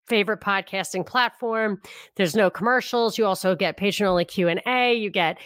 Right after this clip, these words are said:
patron Saint Zoom parties if you're in that tier. We do First Friday D P Ps for the party tiers. That's Disappearing Patron Party. So there's a lot, lot to offer at Patreon, and mostly you will be supporting the show. We put out a lot of free content, and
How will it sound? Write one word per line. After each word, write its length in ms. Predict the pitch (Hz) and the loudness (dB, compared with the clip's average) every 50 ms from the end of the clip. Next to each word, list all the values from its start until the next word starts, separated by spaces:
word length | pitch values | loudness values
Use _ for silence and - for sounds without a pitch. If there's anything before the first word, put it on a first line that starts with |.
| - - - - - | -20 -20 -20 -10 -4
patron 460 | - 226 208 - 220 214 190 185 190 185 | 0 0 0 2 2 2 2 2 2 0
Saint 340 | - - - 214 202 170 185 | -2 -2 0 0 0 -2 -2
Zoom 260 | 160 160 220 247 247 | -2 0 0 0 0
parties 340 | 202 196 247 240 226 233 190 | 0 0 0 0 0 -2 -4
if 80 | 202 175 | -6 -4
you're 200 | 196 202 190 185 | -2 0 2 2
in 160 | 160 165 160 | 2 2 2
that 320 | 160 185 196 208 208 - | 2 2 0 0 -2 -4
tier. 320 | - - 247 240 226 226 208 | -8 -6 -2 0 2 2 2
We 160 | 190 190 180 | 0 0 -2
do 280 | 147 - 202 202 190 165 | 0 0 0 0 0 0
First 280 | - 233 220 196 - | 0 -2 -2 -2 -2
Friday 280 | - 196 185 185 165 156 | -2 -2 -2 -2 -2 -6
D 180 | - 208 196 | -4 -4 -4
P 360 | 156 170 160 - - 247 269 247 | -2 -2 -4 -2 0 0 0 0
Ps 80 | - | 0
for 80 | - 185 | -2 -4
the 80 | 160 | -4
party 340 | - - - 254 269 269 262 | -4 -4 -2 -2 -2 -2 -4
tiers. 440 | - - - 262 247 233 233 226 226 | -6 -6 -4 -2 0 0 0 0 0
That's 220 | 185 170 160 - | -2 -4 -4 -4
Disappearing 440 | - 190 160 - - 170 175 165 165 | -6 -6 -6 -6 -4 -2 -2 -2 -2
Patron 320 | - - 165 - - 247 233 | -2 -2 -2 -2 -2 -2 -4
Party. 500 | - - 233 226 214 208 214 220 - - - - - - - - - - - | 0 0 0 0 0 0 0 -2 -2 -4 -8 -18 -16 -18 -18 -18 -18 -14 -8
So 320 | - - 285 262 247 240 | -2 2 4 6 6 6
there's 200 | 226 240 220 - | 4 2 2 2
a 60 | 220 | 0
lot, 440 | 214 208 214 247 269 277 269 254 - | 0 0 0 2 4 4 4 4 2
lot 220 | 233 240 220 214 - | 2 0 0 0 0
to 100 | - 190 | -2 -2
offer 280 | 202 190 170 - 196 | 0 0 0 0 0
at 120 | 185 185 - | -2 0 0
Patreon, 480 | 196 185 - 185 185 180 175 175 170 - | -2 -2 0 0 0 2 2 0 -2 -2
and 320 | 220 208 196 196 202 202 | -2 -2 -2 0 0 0
mostly 680 | 214 247 277 285 277 - - 233 226 220 208 202 185 - - - - - | 2 2 2 2 0 0 0 2 4 4 4 2 0 -4 -10 -14 -6 -2
you 220 | 202 208 233 233 | 2 2 2 4
will 120 | 233 226 | 4 2
be 140 | 185 190 220 | 4 4 0
supporting 500 | 196 - - - - 277 294 302 285 247 | 0 0 -2 -4 0 0 0 2 2 2
the 80 | 226 208 | 2 0
show. 520 | - - - 214 190 185 180 180 185 175 - _ _ _ _ - | 0 0 0 0 2 2 2 2 0 -2 -4 _ _ _ _ -2
We 160 | 196 196 190 | 2 2 2
put 180 | 180 - 233 240 | 2 2 0 0
out 160 | 220 208 196 | 2 2 0
a 40 | 196 | 0
lot 160 | 208 208 220 | 0 0 -2
of 60 | 208 | -2
free 200 | - - 247 233 | -2 -2 -2 -2
content, 540 | - - 208 196 196 185 - 202 196 190 - - | -2 -2 -2 -2 -2 -2 -2 -4 -4 -4 -4 -4
and 340 | 175 180 170 165 165 160 | -4 -2 -2 -2 -2 -2